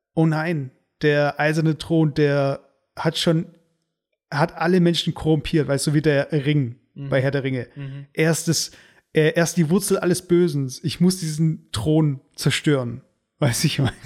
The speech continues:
Speaker 1: Oder der andere innere Monolog ist so von wegen,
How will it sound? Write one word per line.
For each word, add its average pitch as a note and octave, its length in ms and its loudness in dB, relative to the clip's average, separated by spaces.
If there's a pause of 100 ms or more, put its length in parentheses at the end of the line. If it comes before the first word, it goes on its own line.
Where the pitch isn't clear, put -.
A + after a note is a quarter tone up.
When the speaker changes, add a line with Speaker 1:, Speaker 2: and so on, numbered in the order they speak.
(920)
Speaker 1:
Oder G3+ 500 2 (140)
der D3+ 160 2
andere F#3 320 2
innere E3+ 300 2
Monolog E3+ 380 2
ist D#3 120 -4
so D#3+ 100 0
von D#3 200 0
wegen, D3 320 0